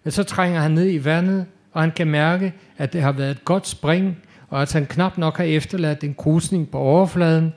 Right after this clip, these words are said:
og han bliver slynget ned mod bunden i en slags antifødsel. Han trækker et brus af bobler med sig ned mod mudder og slammet dernede, og han mærker, at tæerne borer sig ned i den bløde, dyndagtige bund, og så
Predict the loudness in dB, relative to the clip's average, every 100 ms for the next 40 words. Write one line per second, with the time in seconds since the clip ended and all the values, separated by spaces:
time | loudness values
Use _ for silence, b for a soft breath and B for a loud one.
0 | B B 2 2 4 0 2 4 6 6
1 | 6 6 4 4 6 6 6 2 -2 0
2 | 2 2 0 -2 2 2 2 -2 4 4
3 | 4 0 0 0 B B B -2 0 2
4 | 4 4 2 -2 0 0 2 0 -2 2
5 | 2 2 0 0 0 2 4 6 6 4
6 | 4 4 6 4 4 0 0 0 2 0
7 | 2 4 6 6 4 0 B B -2 2
8 | 4 2 2 -4 0 0 0 0 -4 -2
9 | 0 0 0 2 4 6 4 2 4 6
10 | 6 4 2 2 2 -2 -4 -2 0 2
11 | 4 4 6 2 B B B B -8 0